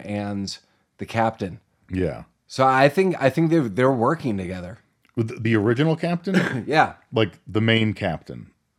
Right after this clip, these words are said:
Speaker 1: The original captain, like, on their, on his original
Speaker 2: The
Speaker 1: little
Speaker 2: one
Speaker 1: s-
Speaker 2: who sends them the mini disc.
Speaker 1: No, like, they,
Speaker 2: Oh.
Speaker 1: like, they're, they're, <laughs> they're on some kind,
Speaker 2: <laughs>
Speaker 1: they're on some kind of vessel, right?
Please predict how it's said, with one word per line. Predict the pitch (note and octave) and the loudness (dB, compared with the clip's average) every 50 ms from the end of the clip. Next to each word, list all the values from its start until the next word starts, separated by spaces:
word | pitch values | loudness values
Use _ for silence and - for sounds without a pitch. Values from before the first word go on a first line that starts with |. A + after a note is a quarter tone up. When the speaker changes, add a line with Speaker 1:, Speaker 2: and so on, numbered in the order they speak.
| _ _ _ _ _ _ _ _ _ _ _ _ _ _ _ - - _ _ _ _ _ _ _ _ _ | _ _ _ _ _ _ _ _ _ _ _ _ _ _ _ -20 -20 _ _ _ _ _ _ _ _ _
Speaker 1:
The | A#2+ B2+ | -2 0
original | C3 C3 D#3 D#3+ D3 D#3+ D#3 B2 G#2 | 2 2 0 0 0 0 -2 -2 0
captain, | A#2 A2 F#2+ F2 - - E2+ E2+ | 0 -2 -2 -2 -6 -10 -12 -10
like, | F2 G2 G2+ A#2 | -10 -8 -4 -2
on | A#2 A2+ A2+ | -2 0 0
their, | A2+ A2 A2 - | 0 -2 -2 -2
on | A2 A2 | -2 -2
his | G#2+ A#2 A2+ A2 | -2 -2 -2 -2
original | A2+ G2 A2 A#2 G#2+ G2+ A2+ A#2 A2+ A2 | -2 -2 -2 -4 -4 -4 -4 -4 -4 -4
Speaker 2:
The | G#2+ G#2+ | 0 2
Speaker 1:
little | A2+ C3 B2+ | 4 6 6
Speaker 2:
one | C#3+ C#3+ | 6 6
Speaker 1:
s- | B2 A#2 | 4 4
Speaker 2:
who | A#2+ A2+ | 2 2
sends | G#2+ - - C3+ B2 A2+ G2 | 2 2 0 0 2 0 0
them | G#2+ G#2 | 0 0
the | G2 G2 | 0 0
mini | G2+ G2+ F#2+ F2+ D#2+ | 0 0 -2 -2 -4
disc. | C#2+ D2 - - - - - _ _ _ _ _ _ _ _ _ _ _ _ _ _ _ _ _ _ _ _ _ _ _ _ _ _ _ _ _ _ _ _ _ _ _ _ _ | -6 -10 -12 -14 -18 -20 -20 _ _ _ _ _ _ _ _ _ _ _ _ _ _ _ _ _ _ _ _ _ _ _ _ _ _ _ _ _ _ _ _ _ _ _ _ _
Speaker 1:
No, | F#2+ C3+ D#3+ E3 E3 D#3 | -2 2 2 4 6 4
like, | C#3+ C3+ | 4 4
they, | A2 D3+ C#3+ | 2 0 0
Speaker 2:
Oh. | G2+ E2+ C#2 B1 - - _ _ _ _ | 0 -2 -2 -6 -10 -18 _ _ _ _
Speaker 1:
like, | - D3 C#3+ B2 - | 2 2 2 4 4
they're, | D#3 D#3 E3+ F3 - - - _ _ _ _ _ _ _ _ _ _ _ _ _ _ _ _ _ _ | 4 6 6 4 4 -2 -10 _ _ _ _ _ _ _ _ _ _ _ _ _ _ _ _ _ _
they're, | F2 E2+ C#3+ E3 F#3 G3 F#3+ | 0 4 6 6 6 6 4
<laughs> | D#3+ C#3 B2+ - | 4 2 0 -2
they're | D3 B2 G#2+ C#3+ D3 E3+ | -2 2 4 4 6 6
on | F3 F3 E3 - | 6 6 6 6
some | - G#3+ D#3+ D#3+ | 6 6 6 6
kind, | E3 D#3 D3+ B2+ | 6 4 4 0
Speaker 2:
<laughs> | |
Speaker 1:
they're | - C#3 E3+ | -2 0 0
on | G3 C4+ A3+ | 0 0 0
some | F3+ - G3 F3+ E3+ | -2 0 0 2 2
kind | D#3+ D#3 C#3 | 2 2 2
of | A#2+ G2 | 0 0
vessel, | F2 B2+ D#3 F#3 - - A#2+ G#2 | 0 0 0 0 0 -2 -2 -2
right? | G2 F#2+ G2 G2+ G#2 A2 - | -2 -4 -6 -6 -8 -10 -12